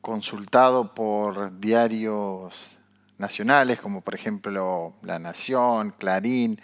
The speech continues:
o Infobae, donde vamos a tomar alguna de esas notas, eh, en donde estuvo hablando. Pero queríamos comenzar tratando de entender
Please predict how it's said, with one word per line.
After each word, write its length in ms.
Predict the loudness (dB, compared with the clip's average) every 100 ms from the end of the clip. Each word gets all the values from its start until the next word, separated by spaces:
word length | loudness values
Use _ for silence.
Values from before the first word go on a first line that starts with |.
| -16 -20 -12
o 120 | -6 -6
Infobae, 720 | -6 0 4 8 8 6 2 -8 -20 -20 -4
donde 200 | -2 4
vamos 280 | 4 6 2
a 60 |
tomar 320 | 2 4 6
alguna 240 | 6 4 2
de 80 | 4
esas 240 | 2 0
notas, 640 | 0 -2 2 2 2 -4 -14 _ _ _
eh, 360 | -4 0 0 -2
en 100 | -4
donde 220 | -4 -6
estuvo 200 | -8 -4
hablando. 380 | -2 -2 -2 -4
Pero 360 | 4 4 4 0 -12 -20 -16
queríamos 340 | 2 4 4 2
comenzar 720 | 0 0 2 6 6 4 -4 _ _ _ _ _ _
tratando 540 | 0 2 4 4 4 4
de 140 | 4
entender 840 | 2 2 0 2 4 4 4 0